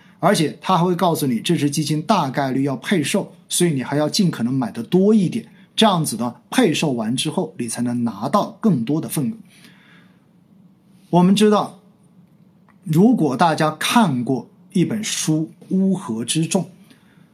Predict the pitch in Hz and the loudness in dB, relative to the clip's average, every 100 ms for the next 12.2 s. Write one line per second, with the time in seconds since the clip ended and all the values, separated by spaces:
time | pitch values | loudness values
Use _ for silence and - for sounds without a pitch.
0 | _ _ _ _ 196 208 269 220 254 240 | _ _ _ _ 4 6 4 4 4 4
1 | - - 196 226 - 170 170 - _ _ | 2 2 4 4 4 0 -2 -16 _ _
2 | _ - 285 220 170 190 165 185 139 113 | _ 0 2 2 2 0 2 0 0 -2
3 | - - 131 208 226 - 127 - _ _ | -4 -2 2 2 2 -4 -8 -16 _ _
4 | _ - 214 170 - 220 160 139 160 - | _ 0 0 2 2 2 2 2 0 -2
5 | 117 123 196 165 120 - 123 135 127 _ | -4 -2 0 0 -2 -6 -8 -8 -10 _
6 | - 185 170 156 - 113 117 190 214 139 | 0 0 2 -2 -4 -6 0 4 4 2
7 | - 143 107 - - - - 254 196 135 | -2 -4 -6 -14 -6 -4 2 2 2 0
8 | 120 - 117 107 107 120 110 101 123 - | -4 -4 -6 -8 -8 -6 -6 -8 -10 -12
9 | - - - - - 226 269 294 285 285 | -20 -20 -20 -8 4 4 6 4 4 6
10 | 240 202 185 170 180 220 190 170 175 147 | 4 4 2 2 4 6 4 4 2 2
11 | 151 185 170 - 131 113 107 107 165 170 | 2 0 -2 -4 -2 -2 -2 0 2 2
12 | 131 | -2